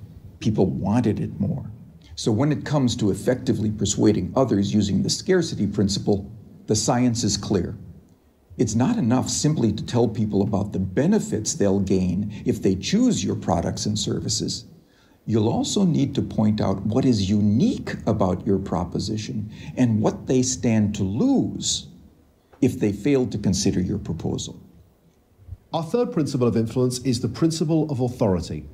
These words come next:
Speaker 2: the idea that people follow the lead of credible, knowledgeable experts. Physiotherapists, for example, are able to persuade more of their patients to comply with recommended exercise programs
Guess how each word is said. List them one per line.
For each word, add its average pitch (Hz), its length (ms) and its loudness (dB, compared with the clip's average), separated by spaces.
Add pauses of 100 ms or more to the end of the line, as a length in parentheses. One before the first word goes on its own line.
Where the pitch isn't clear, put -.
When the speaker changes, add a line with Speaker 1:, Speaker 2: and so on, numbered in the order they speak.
Speaker 2:
the 113 200 2
idea 151 540 2
that 104 440 -4
people 160 320 2
follow 147 340 0
the 170 120 0
lead 110 340 2
of 110 140 -2
credible, 110 440 0
knowledgeable 95 680 2
experts. - 840 -4 (840)
Physiotherapists, 214 840 0
for 107 100 0
example, 95 560 0 (140)
are 139 160 -2
able 156 260 0
to 147 140 -2
persuade 127 480 0
more 131 160 2
of 151 100 -2
their 143 120 0
patients 143 560 -2
to 113 120 -2
comply 117 440 0
with 113 220 0
recommended 123 680 0
exercise 139 560 -2
programs 95 640 0